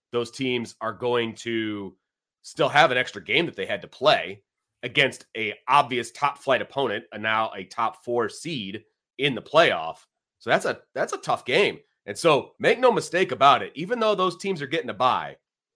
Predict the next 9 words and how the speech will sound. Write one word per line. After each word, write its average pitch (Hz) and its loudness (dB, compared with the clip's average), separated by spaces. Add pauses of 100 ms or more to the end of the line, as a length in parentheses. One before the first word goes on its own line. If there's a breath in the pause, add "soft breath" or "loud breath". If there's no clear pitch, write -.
(120)
they're 135 4
still 196 -2
playing 175 2
a 120 0
very 135 2
difficult 123 -4 (220)
conference 131 -2
championship 131 -10
game 90 -6